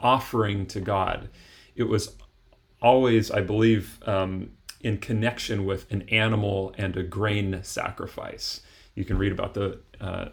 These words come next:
read about it in the book of Numbers. Why would Paul mention this drink offering specifically? You know, he tells the Christians in Rome to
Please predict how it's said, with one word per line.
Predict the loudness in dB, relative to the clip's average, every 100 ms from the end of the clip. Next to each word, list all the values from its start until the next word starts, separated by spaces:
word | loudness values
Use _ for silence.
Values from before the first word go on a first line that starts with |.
| -12
read | -6 -4
about | -4 -4
it |
in | -4
the |
book | -6 -6
of | -4
Numbers. | -2 -2 -6 -10 -12 -18 _ _ _ _ _ _ _ -18 -16 -16 -20 -20 -20 _
Why | 2 6 6 6
would | 2 0
Paul | 0 4 6
mention | 4 2 0 -2
this | -2 -4 -8 -12 _ _ _ _ _ _ _ _ _ _ -8
drink | 0 0 0 -2 -2
offering | -2 -4 -8 -8 -8
specifically? | -8 -6 -2 -2 -2 -4 -8 -12 -14 _ _ _ _ _ _ _ _ _ _
You | -2
know, | 2
he | 2
tells | 2 2 2 2 -6
the | -4 -4
Christians | 0 0 0 -2 -4 -6
in | -4 -2
Rome | 0 0 0 -2
to | -4 -2